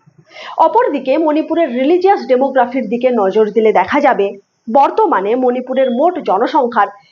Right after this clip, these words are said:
একচল্লিশ দশমিক তিন নয় শতাংশ হিন্দু বৈষ্ণব ধর্মাবলম্বী, আর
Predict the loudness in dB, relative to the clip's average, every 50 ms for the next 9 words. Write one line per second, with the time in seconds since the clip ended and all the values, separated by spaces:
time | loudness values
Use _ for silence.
0 | _ _ 0 0 0 0 0 2 4 4 6 4 2 2 2 0 0 2 4 4
1 | 4 2 0 -4 _ _ 2 4 4 4 4 4 4 4 2 2 2 0 -4 -4
2 | -2 -2 -4 -4 -4 -2 -2 -2 -4 -4 -10 _ _ _ 0 0 2 2 4 4
3 | 2 2 2 2 2 2 2 0 -2 -2 -2 -2 -4 -8 -10 -6 -4 -4 -2 -2
4 | -2 -2 -2 -4 -6 -8 -10 -12 -12 _ _ _ _ _ _ _ -4 -4 -4